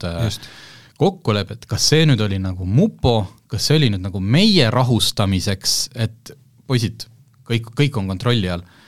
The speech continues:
Speaker 1: Ainult et noh, see viga on kogu selles asjas, et me töötame siinsamas kõrval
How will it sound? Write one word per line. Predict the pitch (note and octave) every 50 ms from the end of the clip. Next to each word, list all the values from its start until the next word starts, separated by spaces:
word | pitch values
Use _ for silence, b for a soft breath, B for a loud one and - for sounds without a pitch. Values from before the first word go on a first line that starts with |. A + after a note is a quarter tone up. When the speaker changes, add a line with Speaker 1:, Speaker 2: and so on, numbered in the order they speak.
| b b b b b b -
Speaker 1:
Ainult | A#2+ A#2 A2+ A#2+
et | G2
noh, | G#2+ G2+
see | - - E3 D3 C3+
viga | E3+ E3+ - A2+ G2+ G2+ G#2 F#2+ - - _ _ _ _ _ _ F2+ F#2+ _ _ _ -
on | A#2 A#2 A#2+ B2+
kogu | A#2 C#3 C3 C3 G#2
selles | F#2+ A2 G#2+ F#2+ A#2+
asjas, | C3 B2+ - G#2 -
et | G2+ -
me | A#2+ B2 B2 B2 A#2 - - _ _ _ _ _ _
töötame | D3 C#3+ G#2+ A2 - F#2 F2+ E2+
siinsamas | - A2 G2 - C3+ C#3+ A#2 G2 -
kõrval | - - D3+ F3 D#3+ B2+ E2 D2+ E2+